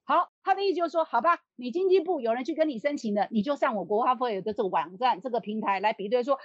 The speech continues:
啊，是不是有其他的部会，这个某某人呢，已经去申请过了？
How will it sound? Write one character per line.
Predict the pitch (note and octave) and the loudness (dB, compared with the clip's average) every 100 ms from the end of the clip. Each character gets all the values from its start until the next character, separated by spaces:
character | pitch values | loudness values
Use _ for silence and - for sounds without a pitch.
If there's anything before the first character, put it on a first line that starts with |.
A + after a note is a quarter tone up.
| - | -10
啊， | F4+ | -16
是 | F#4+ G#4 | -6 -2
不 | G#4 | -2
是 | - G4+ | 0 0
有 | D4+ A#3 | 0 0
其 | - C#4+ | -4 0
他 | F4 | 2
的 | D4 | 0
部 | F4 E4 | -2 0
会， | F4 B3 - _ - | 2 0 -2 _ -8
这 | |
个 | G4 C#4+ | -2 0
某 | B3 C#4+ | 2 2
某 | F4+ A#3 | 2 0
人 | G3+ G#3 | 0 0
呢， | C4 D#4+ | 2 0
已 | A3 | 0
经 | G3 B3 | -6 -4
去 | C4 | -4
申 | B3+ A#3+ | -4 -4
请 | F#3+ F3 | -6 -2
过 | A3 D#3+ | 0 0
了？ | - | -4